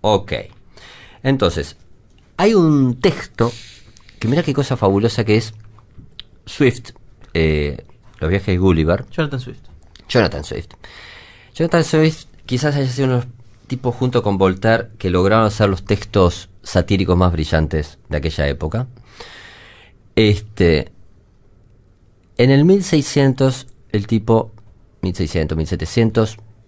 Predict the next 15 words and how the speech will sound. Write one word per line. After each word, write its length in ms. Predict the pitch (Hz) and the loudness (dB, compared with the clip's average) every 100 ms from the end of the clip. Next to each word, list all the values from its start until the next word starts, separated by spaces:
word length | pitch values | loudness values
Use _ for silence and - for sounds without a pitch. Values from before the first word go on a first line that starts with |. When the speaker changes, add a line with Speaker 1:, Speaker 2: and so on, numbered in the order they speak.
| _ | _
Speaker 1:
surge 400 | - - 151 - | -10 -4 -2 -2
toda 200 | - 170 | 0 4
una 100 | 123 | 4
literatura 760 | 101 92 92 92 113 107 107 107 - - - _ _ - | 2 2 0 2 0 2 0 -2 -12 -20 -20 _ _ 0
en 120 | 101 | 2
la 160 | 101 | 2
que 300 | - 123 - - - - - - - - - _ _ _ _ - | 2 0 0 -8 -20 -20 -20 -20 -20 -20 -20 _ _ _ _ -16
se 320 | - - 139 | -10 -2 -2
pone 540 | 139 180 180 170 160 - | 0 2 4 4 0 0
en 140 | 127 131 | 2 4
entredicho 920 | 127 127 131 131 156 156 - 156 156 - - _ _ _ _ - | 4 2 2 4 2 0 -4 -4 -4 -12 -20 _ _ _ _ -4
casi 280 | 127 123 123 | -2 0 -2
todos 220 | - 156 | 0 2
los 100 | 135 | 0
presupuestos 1080 | - 113 - 104 - 123 110 - 110 107 | 0 -2 -2 -8 -2 -2 -2 -2 -4 -4